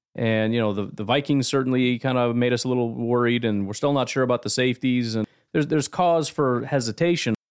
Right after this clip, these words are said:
Bears fans are wondering if they even have a, a, a team that can compete looking at those stats.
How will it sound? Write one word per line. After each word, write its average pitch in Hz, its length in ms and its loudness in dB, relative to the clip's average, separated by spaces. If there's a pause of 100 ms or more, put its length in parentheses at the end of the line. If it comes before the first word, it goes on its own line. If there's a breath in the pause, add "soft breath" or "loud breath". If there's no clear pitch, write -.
(180)
Bears 220 260 2
fans 170 280 2
are 143 60 4
wondering 147 340 2
if 123 100 -2
they 156 140 4
even 139 240 2
have 131 200 2
a, 123 60 4
a, 120 340 2
a 117 60 -2 (160)
team 156 200 2
that 143 140 2
can 117 140 -4
compete 165 420 -2
looking 127 240 0
at 117 140 -2
those 110 200 2
stats. 117 340 0